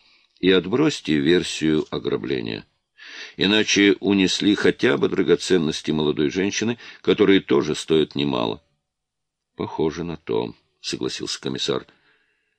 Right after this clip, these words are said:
«Так кого нам допрашивать следующим? Кого-то из подозреваемых?» «Я думаю,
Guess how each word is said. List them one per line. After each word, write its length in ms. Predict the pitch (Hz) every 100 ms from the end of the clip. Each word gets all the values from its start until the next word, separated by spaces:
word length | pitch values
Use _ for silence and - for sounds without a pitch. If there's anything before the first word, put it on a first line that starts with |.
| _ _ _ _
«Так 200 | 65 -
кого 300 | - 58 82
нам 220 | 117 113
допрашивать 640 | - 87 - 87 - 85 -
следующим? 760 | - 55 50 50 - 58 - _ _ _ _ _ _ _ _ _ _
Кого-то 600 | 62 62 76 - 78 71
из 300 | - 76 -
подозреваемых?» 1000 | - - 64 - 65 - - - - - _ _ _ _ _ _ _ - - - _
«Я 320 | 65 95 110
думаю, 560 | 98 107 107 107 104